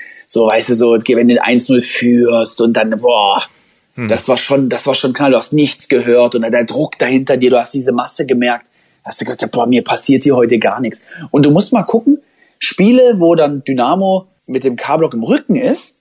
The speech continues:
Speaker 1: also der, also quasi hinter den Torhütern von Dynamo, äh, wenn du dann die Null hältst, die hältst du in der Regel auch.
Speaker 2: Hm.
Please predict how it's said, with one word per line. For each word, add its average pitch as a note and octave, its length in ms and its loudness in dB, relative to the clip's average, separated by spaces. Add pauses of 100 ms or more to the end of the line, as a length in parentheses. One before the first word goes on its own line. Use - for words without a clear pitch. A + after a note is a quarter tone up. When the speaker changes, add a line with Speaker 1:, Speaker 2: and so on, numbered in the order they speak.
Speaker 1:
also C3 220 2
der, A#2+ 260 2
also B2 160 -2
quasi B2+ 420 -2
hinter D3+ 220 -4
den A#2+ 160 0
Torhütern C#3 480 0
von B2+ 140 -8
Dynamo, A#2+ 400 -6 (480)
äh, B2+ 240 2
wenn B2 140 2
du C3+ 100 2
dann F#3+ 400 0
die C#3+ 120 -2
Null E3 240 4
hältst, - 580 -2
die C3 180 0
hältst - 300 0
du G#3 40 4
in E3+ 60 4
der B2+ 160 0
Regel G2+ 260 0
auch. F2 120 -10
Speaker 2:
Hm. A#2+ 240 0